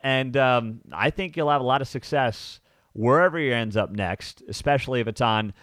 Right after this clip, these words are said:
the college level. So definitely something to keep an eye on and watch as we move forward.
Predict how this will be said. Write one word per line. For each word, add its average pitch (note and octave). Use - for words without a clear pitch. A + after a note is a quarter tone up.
the B2
college A2
level. G2+
So G2+
definitely C#3
something C3
to A2
keep C3+
an A#2+
eye A#2+
on A2+
and G#2+
watch A#2+
as G#2+
we G#2+
move A#2
forward. F2+